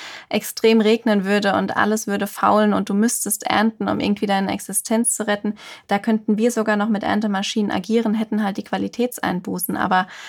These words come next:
die Moselaner, die wirklich in den Steillagen mit einem Einzelfall, da können gar keine Maschinen rein. Die müssen dann quasi mit der Hand und das ist schon noch mal eine andere Nummer.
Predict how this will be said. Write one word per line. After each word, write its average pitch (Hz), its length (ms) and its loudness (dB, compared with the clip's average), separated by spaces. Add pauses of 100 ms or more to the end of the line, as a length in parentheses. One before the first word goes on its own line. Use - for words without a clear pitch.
(140)
die 185 60 -2
Moselaner, 190 640 2
die 196 140 0
wirklich 214 280 0
in 190 120 -2
den 185 140 -2
Steillagen 196 1300 0
mit 190 240 -6
einem - 220 0
Einzelfall, 202 720 -2
da 202 100 -2
können 220 220 -2
gar 196 120 -2
keine 190 200 -6
Maschinen 190 440 -4
rein. 202 360 -2
Die 202 120 -4
müssen 254 380 0
dann - 260 -2 (300)
quasi 196 340 -4
mit 180 160 -4
der 202 160 -4
Hand 208 200 -2
und 208 140 -4
das 208 180 -6
ist 220 140 -4
schon 214 160 0
noch 220 120 -2
mal 208 120 0
eine 202 120 0
andere 196 300 0
Nummer. 180 340 -4